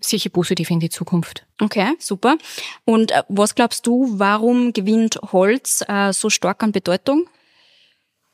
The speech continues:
Speaker 1: Holz hat einfach gute Antworten auf aktuelle Fragen wie Nachhaltigkeit, schnelle Bauzeit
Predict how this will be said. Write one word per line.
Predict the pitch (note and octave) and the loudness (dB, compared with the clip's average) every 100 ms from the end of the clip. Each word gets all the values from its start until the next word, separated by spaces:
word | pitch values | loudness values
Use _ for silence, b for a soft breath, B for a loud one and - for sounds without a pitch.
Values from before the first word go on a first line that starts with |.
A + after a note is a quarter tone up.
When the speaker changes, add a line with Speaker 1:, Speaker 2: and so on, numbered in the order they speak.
| _ | _
Speaker 1:
Holz | G3 G#3+ - | 2 2 2
hat | C#4 | 0
einfach | A3+ G#3 D4+ - | 0 0 -2 0
gute | C#4 C#4+ | 0 2
Antworten | F#3 C#4+ A#3+ G3+ - A3 | 2 0 0 0 0 0
auf | G#3+ | 0
aktuelle | - - B3 G#3+ G#3+ | -4 -2 0 2 0
Fragen | - G#3+ A#3 F#3+ - _ | 0 -2 0 -2 -4 _
wie | - G3+ | -2 2
Nachhaltigkeit, | G3 B3 - C#4+ C#4 C4+ - B3 B3 B3 - _ | 4 2 0 -2 0 -4 -2 0 2 0 -4 _
schnelle | - F3+ F3+ | -2 0 2
Bauzeit | F#3 C#3 A#3 - A#3 A#3+ - | 0 0 0 0 0 0 -2